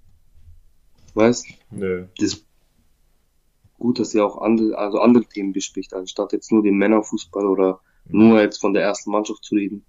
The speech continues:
Speaker 2: Nö. Von der
Speaker 1: Ich
Speaker 2: ersten
Speaker 1: hab
Speaker 2: kriegt man ja
Speaker 1: letztes
Speaker 2: mehr
Speaker 1: Mal
Speaker 2: als
Speaker 1: Antonio
Speaker 2: genug
Speaker 1: auch erzählt.
Speaker 2: mit. Ne?
Speaker 1: Hm?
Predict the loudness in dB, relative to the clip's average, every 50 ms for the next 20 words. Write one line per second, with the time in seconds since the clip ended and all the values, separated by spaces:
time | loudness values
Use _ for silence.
0 | _ _ _ _ _ -18 -16 -14 -14 -14 -16 -20 _ _ _ -14 -10 -6 -4 0
1 | 2 4 4 4 4 4 2 4 4 6 6 4 4 4 4 4 6 4 4 2
2 | 2 0 2 4 4 4 4 2 _ _ _ _ _ _ _ -20 -18 -18 -18 -18
3 | -20 _ _ _ _ _ _ _ _ _ 2 2 2 2